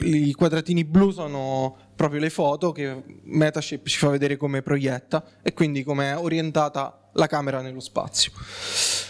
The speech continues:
Ehm, quindi fatto questo, questo è il modello che otteniamo, ma, eh, abbiamo quindi una grande qualità sul piccolo dettaglio, ma a noi interessa la scena.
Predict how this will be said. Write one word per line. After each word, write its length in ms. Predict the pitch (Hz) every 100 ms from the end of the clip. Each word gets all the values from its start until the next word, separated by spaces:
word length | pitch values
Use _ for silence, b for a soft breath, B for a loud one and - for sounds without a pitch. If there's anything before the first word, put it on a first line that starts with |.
| B - -
Ehm, 720 | 165 160 156 147 143 139 135 - _ _ _ _ _ - - -
quindi 220 | 165 131
fatto 260 | 160 - 208
questo, 320 | 185 190 165
questo 220 | 139 -
è 20 |
il 60 | 143
modello 500 | 170 165 160 185 196
che 80 | 156
otteniamo, 800 | - 233 196 143 143 190 208 B B B B
ma, 360 | - 165 160 -
eh, 640 | 165 147 147 143 139 135 - - _
abbiamo 440 | 160 160 190 175 160
quindi 220 | 190 175
una 160 | 165
grande 380 | 160 190 208 180
qualità 440 | 175 165 165 175 165
sul 200 | 165 147
piccolo 420 | 208 196 - 160
dettaglio, 520 | 165 - - 156 175 170
ma 100 | 147
a 20 |
noi 160 | 170
interessa 840 | 185 175 151 151 - 156 135 - -
la 100 | -
scena. 580 | 143 - 139 127 127